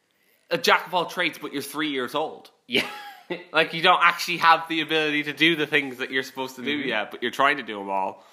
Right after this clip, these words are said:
Speaker 2: But yeah, um, yeah, but before the breakfast scene, uh, you're, well, uh, yeah, before the breakfast scene, Will gets a beer out of the fridge and he just kinda drops a bottle cap on the floor, like, "Yeah, you know, don't, you know, don't clean that up. Just, you know, be wasteful, be messy, you, you son of a bitch."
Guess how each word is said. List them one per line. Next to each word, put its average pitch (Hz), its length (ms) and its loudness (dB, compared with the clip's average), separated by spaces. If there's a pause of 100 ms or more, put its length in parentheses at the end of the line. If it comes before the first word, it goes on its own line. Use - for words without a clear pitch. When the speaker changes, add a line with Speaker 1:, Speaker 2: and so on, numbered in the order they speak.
(140)
Speaker 2:
But 175 140 -6
yeah, 170 420 2
um, 135 840 -6
yeah, 151 220 -2
but 127 120 -10
before 208 260 -4
the 214 80 -12
breakfast 143 480 -4
scene, 143 500 -2
uh, 110 520 -8 (100)
you're, 110 160 -8 (560)
well, 113 200 -10 (280)
uh, 95 240 -6 (100)
yeah, 123 160 2
before 175 300 -4
the 143 80 -8
breakfast 127 340 -4
scene, 139 220 0
Will 120 160 -4
gets 123 180 -12
a - 40 -20
beer 110 260 -4
out 123 40 0
of 123 60 -8
the 127 60 -12
fridge 131 320 -2
and 123 80 -6
he 113 60 -8
just 123 200 -12
kinda 127 160 -6
drops 117 460 -4 (100)
a - 40 -16
bottle 104 280 -6
cap 120 300 0
on 123 80 -6
the 127 80 -10
floor, 135 260 -4
like, 147 180 -6
"Yeah, 466 280 -2
you 302 80 -8
know, 214 160 0
don't, 269 180 -4 (480)
you 220 60 -4
know, 208 80 0
don't 294 240 -4
clean 214 240 -4
that 143 180 2
up. 135 220 -2
Just, 190 160 -10
you 185 80 -6
know, 160 100 -4
be 185 180 -10
wasteful, 139 600 -6
be 135 180 -8
messy, 123 640 -10
you, 107 260 -12 (180)
you 107 100 -16
son 113 160 -12
of 110 80 -14
a 107 60 -12
bitch." 120 320 -8